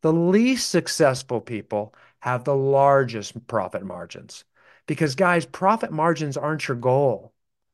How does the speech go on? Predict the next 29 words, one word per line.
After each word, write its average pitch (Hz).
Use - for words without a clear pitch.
Your 156
goal 202
is 160
total 185
net 151
income 151
and 175
working 156
less. -
Profit 277
margin, 123
let 254
me 254
give 214
you 190
an 170
example. 120
Let's 247
go 254
with 208
Elon 175
Musk. -
Okay, 135
so 113
he's 139
a 127
big 214
famous 208
guy. 113